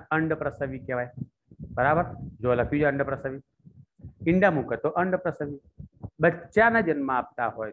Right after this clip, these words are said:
તો અપત્ય પ્રસવી. અને ઈંડા મૂકે, પણ ઈંડા ક્યાં મૂકશે એ લોકો? શરીરની અંદર, શરીરની અંદર. પછી ઈંડામાંથી બચ્ચું શરીરની અંદર જ ઉત્પન્ન થાય. પછી બચ્ચાને શું કરતા હશે? જન્મ આલતા હોય.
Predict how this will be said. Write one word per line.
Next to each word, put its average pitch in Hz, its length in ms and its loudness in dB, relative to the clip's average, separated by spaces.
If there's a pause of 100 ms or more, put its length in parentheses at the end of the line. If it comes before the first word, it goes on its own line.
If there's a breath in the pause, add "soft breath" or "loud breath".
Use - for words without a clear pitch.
(100)
તો 123 300 -8 (220)
અપત્ય 156 480 -6
પ્રસવી. 143 520 -6 (400 loud breath)
અને 190 500 4 (520)
ઈંડા 185 300 4
મૂકે, 190 320 2
પણ 127 200 -2
ઈંડા 151 260 2
ક્યાં 202 200 -4
મૂકશે 196 280 -6
એ 190 40 -2
લોકો? 190 460 -4 (280)
શરીરની 127 440 -2
અંદર, 92 420 -6 (240)
શરીરની 127 600 -4
અંદર. 117 360 -2 (500 loud breath)
પછી 135 240 -2
ઈંડામાંથી 139 400 0
બચ્ચું 139 320 -4
શરીરની 139 240 -2
અંદર 135 260 0
જ 113 40 0
ઉત્પન્ન 107 320 -6
થાય. 113 120 -4
પછી 117 400 -4
બચ્ચાને 123 680 -4
શું 127 180 -8
કરતા 113 400 -4
હશે? 107 180 -12
જન્મ 104 280 -6
આલતા 90 400 -6
હોય. 85 120 -10